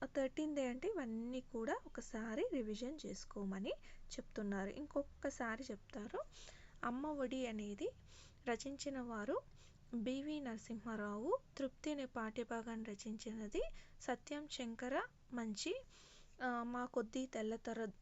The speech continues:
తెల్లదొరతనం అన్నది గరిమెల సత్యనారాయణ. సమయస్ఫూర్తి రచించినది కందుకూరి వీరేశలింగం. ఆ, మన మహనీయులు ఉపవాచకము, ఇది దేశభక్తికి సంబంధించిన రచయిత బృందము.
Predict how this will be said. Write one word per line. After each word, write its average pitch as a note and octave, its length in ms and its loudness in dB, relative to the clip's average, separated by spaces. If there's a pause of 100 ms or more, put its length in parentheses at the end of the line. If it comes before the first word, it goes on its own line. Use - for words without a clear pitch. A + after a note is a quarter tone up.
(320)
తెల్లదొరతనం A3 840 0
అన్నది G#3+ 440 -2 (400)
గరిమెల A3 320 2
సత్యనారాయణ. G#3+ 1000 -2 (680)
సమయస్ఫూర్తి B3 1040 2 (180)
రచించినది A3+ 680 -2
కందుకూరి A#3 640 0
వీరేశలింగం. G#3+ 840 0 (680)
ఆ, A#3 260 6
మన A#3 280 4
మహనీయులు A3+ 760 2
ఉపవాచకము, A#3+ 1160 0
ఇది A#3 180 2
దేశభక్తికి G#3 720 -2
సంబంధించిన G#3+ 760 -2
రచయిత G#3+ 380 -2
బృందము. G#3 600 2